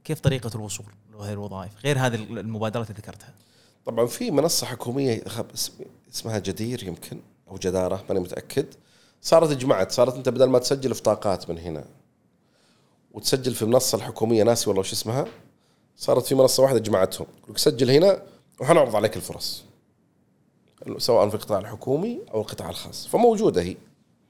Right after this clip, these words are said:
Speaker 2: أنا تصوري اليوم إنه ما عاد صار تحدي هذا، يعني ما عاد صار في تحدي إنه شخص يقول:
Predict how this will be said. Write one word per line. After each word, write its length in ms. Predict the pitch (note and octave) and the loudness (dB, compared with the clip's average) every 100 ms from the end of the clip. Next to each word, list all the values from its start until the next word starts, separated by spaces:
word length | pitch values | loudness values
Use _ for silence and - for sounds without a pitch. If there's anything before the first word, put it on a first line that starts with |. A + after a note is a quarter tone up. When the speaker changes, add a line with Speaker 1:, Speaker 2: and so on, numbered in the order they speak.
| _ _ _ _ _ _ _ - | _ _ _ _ _ _ _ 0
Speaker 2:
أنا 120 | G#3 | 4
تصوري 420 | G3+ - G#3 F3+ | 4 4 4 4
اليوم 540 | D3 D#3 D#3 C#3 F#3+ - - - | 4 6 8 8 4 -4 -14 -2
إنه 280 | C#3 D3+ D#3 | 2 2 2
ما 140 | D#3 | 4
عاد 120 | F3 | 6
صار 160 | F3 E3 | 6 4
تحدي 500 | - B2+ D3 A#2 G2 | 4 0 -2 0 -2
هذا، 300 | G2 D2+ - - _ _ _ | 0 -2 -8 -16 _ _ _
يعني 240 | G#2 F#2 F#2 | -4 -2 0
ما 160 | G#2 | 2
عاد 160 | D3 D#3 | 2 2
صار 200 | - A#2 | 0 0
في 100 | A#2+ | -2
تحدي 500 | A#2 A#2+ D#3+ C3+ - | -6 -6 -6 -6 -6
إنه 160 | A2 G#2 | -4 -2
شخص 440 | B2+ C3+ - - | -4 -6 -6 -6
يقول: 460 | G#2 G#2 B2 C3 | -8 -6 -4 -4